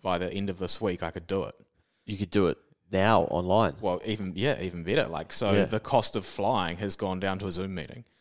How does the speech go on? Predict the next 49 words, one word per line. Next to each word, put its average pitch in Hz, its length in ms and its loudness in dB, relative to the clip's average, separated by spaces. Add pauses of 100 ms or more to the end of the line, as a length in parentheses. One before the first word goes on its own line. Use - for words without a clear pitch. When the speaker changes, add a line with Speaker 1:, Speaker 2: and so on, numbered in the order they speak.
(140)
Speaker 2:
Yeah. 90 260 2
Speaker 1:
You 90 60 4
know, 92 180 0
so, 107 200 2
like, 85 240 2 (640)
w-, 101 220 -14
we 110 100 -2
constantly 101 560 -2
do 101 120 0
this 95 160 0
stuff - 300 0
which - 140 -8
is 101 120 -4
deflationary, 90 840 -4 (460)
but 87 100 -2
we're 95 120 0
always 98 340 2
fighting 92 440 -2
the 85 100 -8
inflationary 87 880 -8 (280)
monetary 80 360 -10
policy. - 460 -8 (400)
Speaker 2:
This 131 200 4
might 110 220 6
be, 95 460 4 (120)
I 98 120 4
don't 98 100 6
know 104 60 6
if 92 120 2
you've 98 120 2
got - 120 6
this - 160 0
in 101 60 -2
your 90 80 0
sixty-two 98 480 2
pages 90 320 2
of 87 80 0
notes 101 240 6
here, 80 160 2
but 101 160 6
then 113 240 6 (160)
Speaker 1:
<laughs> - 140 -20
Speaker 2:
why 131 280 8
do 190 80 8
we 180 120 8
constantly 120 600 2
want 104 320 4
prices 107 560 4
to 95 380 6